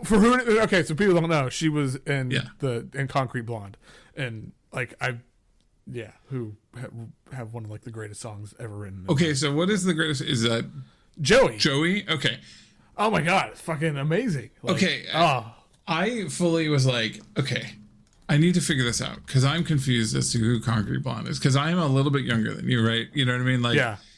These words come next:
Speaker 2: that's just a name that I know, and this person I know 'cause of existing in the world." And I was like, "Okay, I'm gonna go listen to their songs." And I was like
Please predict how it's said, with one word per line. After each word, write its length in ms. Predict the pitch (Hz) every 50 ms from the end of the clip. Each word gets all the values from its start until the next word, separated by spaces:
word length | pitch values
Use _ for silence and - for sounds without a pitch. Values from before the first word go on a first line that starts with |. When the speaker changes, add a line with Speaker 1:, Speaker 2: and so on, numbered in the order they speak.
| _ _ _ _ _
Speaker 2:
that's 200 | - 139 131 135
just 180 | 170 156 131 151
a 80 | 139
name 400 | 131 123 120 117 113 113 110 107
that 140 | 104 107 104 107
I 100 | 104 104
know, 320 | 104 107 104 92 - - -
and 200 | 113 131 117 113
this 120 | 110 95 -
person 380 | - - 131 120 - 127 113 107
I 140 | 107 101
know 320 | 101 101 101 101 98 - -
'cause 240 | - 123 113 101 101
of 160 | 98 104 107 113 120 - - _ _ _ _ _ _ _ _ - - - - - _ _ - 131 127 131
existing 480 | 127 110 110 117 110 - - 110 107
in 100 | 104 107
the 80 | 104 101
world." 300 | 107 110 101 - - -
And 100 | 135 127
I 40 | 113
was 120 | 113 107
like, 240 | 113 104 95 - - 143
"Okay, 240 | 135 - - - -
I'm 140 | 139 120 117
gonna 140 | 127 135 135
go 100 | 143 131
listen 300 | 123 117 110 - - -
to 60 | 107
their 140 | 90 - -
songs." 380 | - - - 80 87 - - - _ _ _ _ _ _ _ - - _ _ _ _
And 60 | - 131
I 20 |
was 80 | 127 123
like 240 | 123 117 104 -